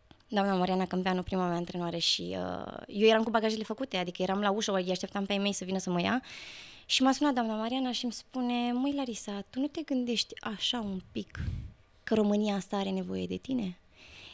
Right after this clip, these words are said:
Efectiv, în momentul în care mi-a spus chestia asta, mi-am schimbat mentalitatea o sută optzeci de grade și am zis, "Ok", i-am sunat pe mei, "Puteți să te, vă întoarceți acasă, eu îmi desfac bagajul, nu este nicio problemă." Și m-am dus, m-am spălat și m-am pus în pat,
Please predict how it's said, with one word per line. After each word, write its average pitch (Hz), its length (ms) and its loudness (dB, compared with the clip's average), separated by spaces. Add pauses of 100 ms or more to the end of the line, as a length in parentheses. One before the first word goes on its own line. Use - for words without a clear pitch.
(120)
Efectiv, 254 420 2
în 254 100 4
momentul 220 320 2
în 220 60 -4
care 208 160 0
mi-a 202 120 2
spus 196 240 -4
chestia 190 360 -2
asta, 180 160 -4
mi-am 208 180 -2
schimbat 196 420 -4
mentalitatea 196 720 -2 (260)
o 196 100 0
sută - 140 -2
optzeci 208 260 0
de 196 100 -2
grade 180 520 0 (360)
și - 120 0
am 254 80 6
zis, 247 100 2
"Ok", 254 140 0
i-am 214 200 0
sunat 220 200 0
pe 226 80 -2
mei, 220 220 -4 (280)
"Puteți 262 220 0
să 269 60 2 (160)
te, 226 100 0
vă 202 140 0
întoarceți 202 380 0
acasă, 180 340 -2
eu 214 140 2
îmi 202 80 2
desfac 202 280 -2
bagajul, 180 680 0
nu 208 60 0
este 196 160 -4
nicio 190 200 0
problemă." 180 540 -2 (440)
Și - 140 0
m-am 339 200 4
dus, 254 160 2
m-am 277 160 4
spălat 233 320 0
și 240 100 -2
m-am 226 120 0
pus 214 160 -2
în 220 100 2
pat, - 360 -6